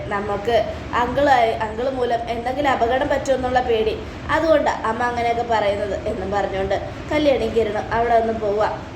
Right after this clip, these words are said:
ഈ സമയം പിന്നീട് കാണിക്കുന്നത് രാഹുലിനെയാണ്. രാഹുൽ ആലോചിക്കുകയാണ്, എന്തൊക്കെ സംഭവിച്ചാലും അവൾ, അവൾ മരിക്കണം. ആ കല്യാണി, ആ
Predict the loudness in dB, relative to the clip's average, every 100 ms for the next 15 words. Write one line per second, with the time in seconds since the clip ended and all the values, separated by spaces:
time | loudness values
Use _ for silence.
0 | -8 -6 -2 -2 0 -2 -2 -2 2 2
1 | 2 2 0 2 2 2 2 2 2 0
2 | -2 -2 0 0 -2 -6 -10 -2 2 4
3 | 4 4 2 2 -2 -2 -2 -2 -2 -2
4 | -2 -2 -4 -4 -4 0 4 4 4 2
5 | 0 -4 -10 -4 0 2 2 0 -4 -4
6 | 0 0 0 0 0 -2 -2 -2 -6 -6
7 | 0 0 4 2 4 2 0 -2 -6 -12
8 | -12 -12 -12 -12 -14 -12 -8